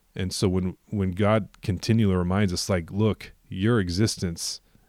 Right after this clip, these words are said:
is contingent upon my faithfulness to you," it helps us identify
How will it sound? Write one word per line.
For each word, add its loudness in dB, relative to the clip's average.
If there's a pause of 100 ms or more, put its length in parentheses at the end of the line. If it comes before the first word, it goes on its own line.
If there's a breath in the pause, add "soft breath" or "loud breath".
is -2
contingent 0
upon 0
my 0
faithfulness -4
to -10
you," -8 (1120)
it -6
helps -2
us -4 (220)
identify -2